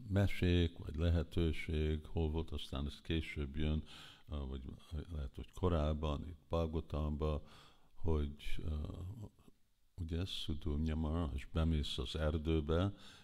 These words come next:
és akkor nő lesz be-, lesz belőled.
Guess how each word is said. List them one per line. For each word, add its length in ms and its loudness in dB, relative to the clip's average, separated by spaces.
és 200 0
akkor 580 0
nő 280 4
lesz 300 -2
be-, 260 -8
lesz 260 -6
belőled. 720 -8